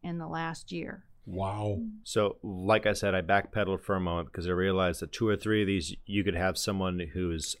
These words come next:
Speaker 3: on vacation or <laughs> something like that, or they're going through a rough patch, or they're
Speaker 1: Mm-hmm.
Speaker 3: moving churches, whatever. But
Speaker 2: But there's a few of these that are absolutely deal breakers.
Speaker 3: Yeah.
Speaker 2: I
Speaker 3: Oh,
Speaker 2: mean, the
Speaker 3: absolutely.
Speaker 2: first two, do not believe in God or identify as
Speaker 3: A lot
Speaker 2: atheistic
Speaker 3: of
Speaker 2: or ag-,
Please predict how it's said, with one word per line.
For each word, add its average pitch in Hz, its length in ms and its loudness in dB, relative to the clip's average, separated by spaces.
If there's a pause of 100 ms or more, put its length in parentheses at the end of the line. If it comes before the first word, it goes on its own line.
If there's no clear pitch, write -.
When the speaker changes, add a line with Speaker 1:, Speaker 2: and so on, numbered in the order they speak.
Speaker 3:
on 95 160 0
vacation 90 760 -2
or 78 100 -4
<laughs> - 20 -10
something - 340 -6 (220)
like 113 340 2
that, 110 260 6 (320)
or 110 140 6
they're 101 140 6
going 117 240 6
through 104 120 6
a - 20 6
rough 107 220 6
patch, 104 200 8
or 104 60 6
they're 92 120 4
Speaker 1:
Mm-hmm. 113 140 0
Speaker 3:
moving 107 240 2
churches, 101 380 0
whatever. 101 640 6 (1000)
But 107 360 6 (440)
Speaker 2:
But 175 140 6
there's 180 160 8
a 165 100 12
few 208 160 6
of 214 80 4
these 156 200 6
that 143 100 4
are 147 80 8
absolutely 156 640 4
deal 110 180 4
breakers. - 480 -2 (180)
Speaker 3:
Yeah. 127 240 4 (140)
Speaker 2:
I - 80 8
Speaker 3:
Oh, 180 40 12
Speaker 2:
mean, 196 160 12
the 185 60 10
Speaker 3:
absolutely. 214 280 8
Speaker 2:
first - 100 0
two, 233 420 4
do 139 140 6
not 160 200 6
believe 147 300 0
in 135 100 4
God 131 480 4
or 113 140 4
identify 143 520 4
as 104 160 0
Speaker 3:
A 123 120 2
lot - 60 -2
Speaker 2:
atheistic 113 380 8
Speaker 3:
of 113 40 -2
Speaker 2:
or 117 100 6
ag-, 117 200 2